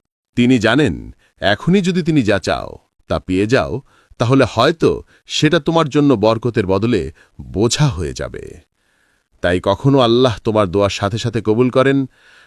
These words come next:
আবার কখনো নীরবে দেরি করেন। তুমি ভাবছ, "আমার দোয়া তো কবুল হচ্ছে না," কিন্তু বাস্তবে আল্লাহ তোমাকে প্রস্তুত করছেন সেই আশীর্বাদের জন্য,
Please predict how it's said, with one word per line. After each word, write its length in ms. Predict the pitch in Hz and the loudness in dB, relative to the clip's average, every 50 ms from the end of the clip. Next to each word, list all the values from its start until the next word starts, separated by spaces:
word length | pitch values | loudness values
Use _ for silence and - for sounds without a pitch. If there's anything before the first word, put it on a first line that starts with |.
| _ | _
আবার 320 | - - 73 82 120 147 151 | -8 -8 -2 0 0 0 2
কখনো 380 | - 147 143 - 170 165 170 | 0 -2 0 0 0 0 0
নীরবে 520 | 143 101 87 92 117 123 156 170 180 175 120 | 2 2 2 2 4 6 6 4 4 2 0
দেরি 220 | 92 85 71 69 | -2 -6 -6 -8
করেন। 440 | - 62 57 - 50 52 52 - - - _ _ _ _ _ _ _ _ _ _ _ | -10 -12 -12 -12 -14 -18 -20 -20 -20 -20 _ _ _ _ _ _ _ _ _ _ _
তুমি 200 | - 107 110 98 | 0 0 0 0
ভাবছ, 440 | 73 76 98 - - - - - 151 131 80 62 67 - _ _ _ _ _ _ _ _ _ _ | 0 -2 -6 -6 -6 -10 -4 0 0 0 0 -2 -6 -14 _ _ _ _ _ _ _ _ _ _
"আমার 260 | 156 165 170 202 185 | -2 0 0 0 2
দোয়া 180 | 165 208 208 208 | 2 2 0 2
তো 140 | - 220 196 | 2 0 0
কবুল 320 | - 190 202 214 233 190 | 2 2 4 4 4 2
হচ্ছে 300 | 156 156 - - - 87 | 2 0 0 -2 -8 -8
না," 240 | 60 - - - _ _ _ _ _ _ _ _ _ _ _ _ _ _ | -10 -12 -16 -20 _ _ _ _ _ _ _ _ _ _ _ _ _ _
কিন্তু 240 | - 107 92 101 85 | -4 -2 -2 -2 -4
বাস্তবে 600 | 64 67 82 - - - 151 139 151 101 62 58 - _ - _ _ | -4 -4 -6 -6 -4 -2 0 0 0 0 -2 -4 -12 _ -20 _ _
আল্লাহ 420 | - 73 76 85 90 101 107 101 - - | -8 -4 -4 -2 -2 -2 -2 -4 -4 -6
তোমাকে 300 | 107 104 104 - 104 92 | -6 -6 -4 -6 -6 -6
প্রস্তুত 460 | - 101 110 - - - 113 107 - | -6 -6 -8 -8 -8 -10 -12 -12 -6
করছেন 380 | - 110 101 - - - 110 | -4 -4 -4 -4 -4 -4 -4
সেই 540 | 104 - - - - 135 143 147 156 156 147 | -4 -4 -6 0 4 4 6 6 6 6 6
আশীর্বাদের 600 | 135 123 - - 139 127 123 127 120 127 123 117 | 4 4 2 -2 -2 2 2 2 2 2 0 2
জন্য, 440 | 104 120 117 117 110 95 69 - | 2 2 2 2 2 0 -2 -6